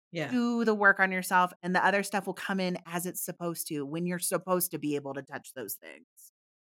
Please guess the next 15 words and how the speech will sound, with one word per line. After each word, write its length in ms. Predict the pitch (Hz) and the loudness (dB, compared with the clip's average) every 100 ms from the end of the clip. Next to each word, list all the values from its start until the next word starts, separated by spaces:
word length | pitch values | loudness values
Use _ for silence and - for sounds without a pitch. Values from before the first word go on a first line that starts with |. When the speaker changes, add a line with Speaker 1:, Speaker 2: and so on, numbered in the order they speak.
| _ _ - | _ _ -8
Speaker 1:
Well, 220 | 226 214 | -4 -4
a, 280 | 233 - 226 | -6 -6 -6
a 40 | |
hundred 180 | 220 262 | -4 -6
percent. 240 | 247 233 | -6 -4
I 80 | 196 | -4
think 280 | 196 220 196 - _ _ _ - | -4 -6 -8 -18 _ _ _ 0
that's 260 | 208 208 | 2 2
the, 120 | 202 | -4
what 120 | 156 190 | 2 4
I 100 | 190 | 2
was 100 | 185 | 0
gonna 140 | 196 | -4
actually 380 | 165 180 - 165 | -4 -4 -4 0
add, 340 | 165 165 160 | 0 0 -6